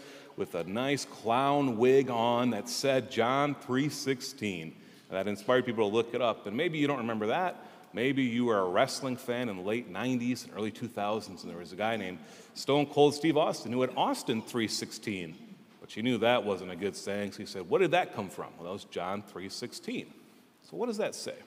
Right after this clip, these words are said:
"For God so loved the world that he gave his only Son, so that everyone who believes in him might not perish, but might have eternal life."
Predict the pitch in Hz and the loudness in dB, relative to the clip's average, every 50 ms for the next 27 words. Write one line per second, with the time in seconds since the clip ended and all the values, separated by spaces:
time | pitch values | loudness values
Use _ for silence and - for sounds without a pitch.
0 | - - - - - - - _ - 110 95 - 127 139 160 170 185 196 196 - | -20 -20 -20 -20 -20 -20 -16 _ -6 -6 -2 0 2 2 2 2 2 0 0 -2
1 | - - - 131 135 139 156 165 160 123 113 117 127 135 113 107 123 110 87 101 | -4 -6 -4 -2 2 2 2 2 2 0 0 0 0 0 -2 -2 -4 -4 -4 -6
2 | 110 - - - - - - - - - - - - - - - - - - _ | -6 -6 -10 -12 -14 -18 -20 -20 -20 -20 -20 -20 -20 -20 -20 -20 -20 -20 -20 _
3 | _ - - 101 98 107 107 101 104 - 113 123 147 165 180 185 190 196 208 190 | _ -4 -2 0 0 0 -2 -2 -4 -2 0 0 2 2 0 0 0 -2 -2 -4
4 | - - 104 - - - - - - 117 139 151 160 165 160 151 151 151 143 - | -4 -6 -8 -10 -10 -12 -8 -2 2 2 4 4 2 0 0 0 0 -2 -2 -4
5 | - - - - - - - - - - - - - _ _ _ - - - - | -6 -6 -8 -10 -12 -16 -20 -20 -20 -20 -20 -20 -20 _ _ _ -20 -20 -20 -20
6 | - - - _ - - 78 80 90 - 123 123 147 143 143 135 139 123 104 110 | -20 -20 -20 _ -16 -10 -6 -2 2 2 4 4 4 4 4 4 2 0 0 -2
7 | 104 104 113 139 180 196 180 - 135 123 117 120 113 107 107 110 110 - - - | -4 -2 -2 -2 -2 -2 -2 -2 -4 -4 -2 0 0 0 0 -2 -6 -10 -16 -20
8 | - - - - 85 90 104 123 147 160 - - 113 113 120 123 - - - - | -20 -20 -18 -12 -6 -2 -2 0 0 -2 -4 -6 -4 -4 -4 -6 -6 -10 -8 -6
9 | 208 156 87 - - - - - - - - - - - - _ _ _ _ _ | -4 -4 -4 -6 -8 -10 -12 -12 -14 -16 -20 -20 -20 -20 -20 _ _ _ _ _
10 | _ _ _ - 73 80 82 95 123 156 190 185 143 151 220 294 - 101 85 80 | _ _ _ -18 -14 -8 -4 0 2 2 2 0 -2 -2 0 0 0 0 -2 -4
11 | 82 87 - - - - - - - - - _ _ _ _ _ _ _ - 90 | -8 -10 -14 -18 -20 -20 -20 -20 -20 -20 -20 _ _ _ _ _ _ _ -14 -14
12 | - - - - - - - - 131 131 135 139 143 147 147 147 151 151 147 151 | -14 -14 -18 -18 -20 -20 -10 -6 -4 -2 -2 0 0 0 -2 -2 -4 -6 -8 -14
13 | - - - - - - _ _ _ _ _ - _ - - 90 87 90 87 85 | -18 -20 -20 -20 -20 -20 _ _ _ _ _ -20 _ -18 -14 -8 -4 -4 -4 -4
14 | 82 | -6